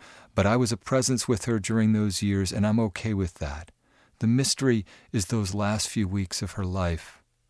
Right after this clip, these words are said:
While I was on a trip with my husband, my stepbrother went to visit my mother and stepfather. He told me that my mom was starting on hospice care. She was dying, he said.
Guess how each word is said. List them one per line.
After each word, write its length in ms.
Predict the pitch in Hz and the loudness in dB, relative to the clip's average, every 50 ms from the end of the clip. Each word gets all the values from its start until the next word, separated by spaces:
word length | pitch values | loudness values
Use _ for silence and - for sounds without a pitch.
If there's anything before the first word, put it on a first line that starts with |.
| - - - - - - | -20 -18 -18 -18 -8 0
While 120 | - 110 107 | 4 6 6
I 80 | 117 | 6
was 160 | 123 127 107 | 6 4 2
on 120 | 127 127 120 | 2 2 2
a 60 | 110 | 2
trip 280 | - - 139 120 - - | 0 0 -2 -2 -2 -2
with 140 | 113 - | -4 0
my 120 | 113 104 98 | 2 2 2
husband, 560 | 90 - 127 123 101 - - 101 87 82 80 | 2 2 2 2 0 0 0 0 0 2 2
my 140 | 82 85 85 | 2 0 0
stepbrother 600 | - - - 127 123 - - - 107 104 101 95 | -2 0 2 2 0 0 0 0 0 0 2 0
went 220 | 87 101 98 95 | 0 0 0 0
to 80 | - 92 | -2 -2
visit 320 | 85 117 120 110 117 - | 0 0 0 2 0 -2
my 160 | - 95 92 | -2 -2 -2
mother 460 | 90 92 101 104 101 113 110 107 101 - _ _ _ | 0 0 0 0 0 0 0 -2 -2 -4 _ _ _
and 160 | - 110 92 | -2 -2 0
stepfather. 760 | - - - 104 90 - - - 104 92 90 90 90 87 87 - - - - - - - | 0 0 -2 -4 -4 -4 -4 -2 0 2 2 2 0 0 -2 -6 -10 -18 -20 -20 -10 -4
He 140 | - 151 | -4 -2
told 240 | - - 160 160 147 | 0 0 2 2 2
me 80 | 147 135 | 2 0
that 160 | 113 131 - | 0 -2 0
my 140 | 127 117 110 | 2 2 4
mom 320 | 110 113 113 117 117 117 | 4 4 2 2 2 2
was 100 | 110 98 | 2 2
starting 380 | - - - 113 110 110 104 101 | 0 0 -2 -2 0 0 0 2
on 160 | 95 92 87 | 2 0 0
hospice 580 | 87 - - 120 117 98 - - - 90 - - | -2 -4 -4 -4 -4 -4 -4 -4 -4 -4 -4 -4
care. 420 | - - 95 82 71 69 73 87 - _ _ _ _ _ _ _ - | -6 -4 -4 -4 -4 -4 -8 -10 -16 _ _ _ _ _ _ _ -8
She 160 | - - 139 | -4 0 0
was 160 | 127 120 107 | 2 0 0
dying, 420 | - 123 117 113 110 104 95 87 82 | 0 0 0 2 2 2 2 2 0
he 160 | 71 82 90 | 0 -2 -4
said. 440 | - - - 87 80 73 73 - | -4 -4 -4 -4 -4 -6 -6 -10